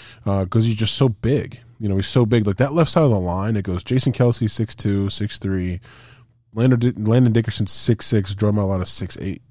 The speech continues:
Like, whole, like, that left side of the line, dude, is nuts. Six six and six eight,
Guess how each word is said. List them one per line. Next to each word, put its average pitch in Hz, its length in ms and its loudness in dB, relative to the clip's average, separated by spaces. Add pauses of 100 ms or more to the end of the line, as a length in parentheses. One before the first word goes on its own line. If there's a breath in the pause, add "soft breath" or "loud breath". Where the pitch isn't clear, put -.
(140)
Like, 95 280 -4
whole, 160 520 4
like, 110 160 0
that 156 160 4
left 120 240 0
side 131 180 4
of 107 80 4
the 87 60 -2
line, 95 320 -4
dude, 127 320 -2 (640 loud breath)
is 92 440 -2
nuts. 101 640 -2 (120)
Six - 360 -2
six 131 260 2
and 101 80 -4
six 110 280 -4
eight, 98 320 -4